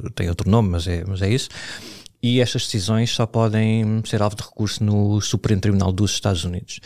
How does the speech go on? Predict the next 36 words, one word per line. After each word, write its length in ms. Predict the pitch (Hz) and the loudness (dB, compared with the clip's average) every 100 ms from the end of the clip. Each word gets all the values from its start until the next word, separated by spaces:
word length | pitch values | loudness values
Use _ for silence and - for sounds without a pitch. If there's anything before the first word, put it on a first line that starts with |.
| - - | -20 -14
Portanto, 220 | - 87 | -6 -2
houve 120 | 101 | 0
uma 140 | 117 110 | 2 2
primeira 500 | 117 113 135 117 92 | 2 2 2 2 -2
decisão 600 | - 101 82 87 98 151 | -2 -2 0 0 0 -2
de 160 | 151 87 | -4 -4
um, 100 | 82 | -2
de 80 | 85 | -2
um 60 | |
tribunal 320 | 87 90 90 | -2 0 0
de 60 | 85 | 0
primeira 260 | - 90 90 | -2 0 -2
instância 460 | - 101 87 92 | 0 0 0 -2
no 100 | 90 | -2
Colorado 500 | - 87 87 95 110 - - - - - - _ - | 0 0 2 2 -2 -6 -16 -16 -16 -20 -20 _ -4
que, 420 | 110 110 117 117 117 - _ _ - | 2 4 6 4 0 -14 _ _ 0
eh, 500 | 104 101 95 92 87 - | 2 4 2 2 0 -2
a 80 | 104 | -2
juíza 420 | 85 110 120 92 | 0 2 2 2
desse, 360 | 90 101 - - | 2 0 -2 -4
desse, 320 | 104 - 92 90 87 92 | -4 -2 -2 0 0 0
nesse 180 | 98 | -2
processo 540 | - - - 110 - 113 | -2 -6 0 0 0 -4
o 40 | |
que 120 | - | -2
disse 340 | 92 117 110 - | 0 0 0 -4
foi, 320 | - 87 85 | -2 0 -2
sim, 420 | - - 120 92 - _ | -6 0 2 0 -4 _
nós 220 | - 113 107 | 0 2 2
damos 180 | 107 | 0
co-, 160 | - 104 - 110 - | -2 -10 -8 -10 -4
como 160 | 107 | -2
provado 400 | 98 95 98 95 | 0 0 0 -2
que 100 | - | -6
o 40 | 95 | -4
Trump 340 | - 95 87 | 0 0 0